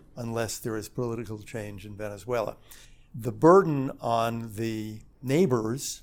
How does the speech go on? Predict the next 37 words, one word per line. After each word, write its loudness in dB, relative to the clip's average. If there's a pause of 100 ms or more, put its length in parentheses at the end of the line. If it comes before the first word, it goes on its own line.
(160)
is -10
huge. 0 (300)
Peru, 4
Ecuador, -2 (320)
uh, -6
mostly 2
Colombia, 0
where -2
there's, -4 (220)
uh, -6
more 8
than 4
a 0
million 0
and -4
a -4
half -6
Venezuelan -8
refugees. -8 (420)
The -6
Dutch 2
islands, -2
Aruba, -4
Curacao, -4
huge -4 (160)
communities 0
given 2
the 0
tiny 0
size 0
of -4
those -2
islands. 0 (680)
For -2
the 2
first 4
time, 2